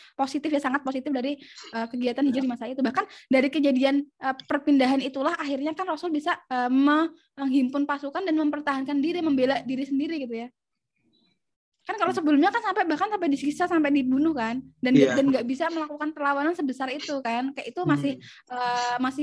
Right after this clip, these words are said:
Speaker 1: itu ya, apa ya, masih defense lah, masih memperjuangkan, eh,
Speaker 2: Betul.
Speaker 1: diri dulu lah ya, belum bisa untuk, eh, melawan gitu.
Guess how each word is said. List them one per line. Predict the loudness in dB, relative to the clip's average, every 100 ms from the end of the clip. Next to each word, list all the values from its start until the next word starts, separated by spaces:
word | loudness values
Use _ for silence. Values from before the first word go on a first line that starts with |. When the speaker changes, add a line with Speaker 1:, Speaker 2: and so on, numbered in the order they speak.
| -4
Speaker 1:
itu | -2
ya, | -2
apa | -2 -4
ya, | -2
masih | -4 -2
defense | -2 0 0 -2 -4
lah, | -8
masih | -8 -2 -4 -4 -16 -20 _ -2
memperjuangkan, | 0 2 0 2 2 2 0 -2
eh, | -6 _
Speaker 2:
Betul. | -6 2 4
Speaker 1:
diri | 4 4
dulu | 2 2
lah | 0 -2
ya, | -6 -14 -6
belum | -2 -2
bisa | 0 -2 -4
untuk, | -6 -8
eh, | -8 -4 -2
melawan | -2 0 0 0
gitu. | -2 -6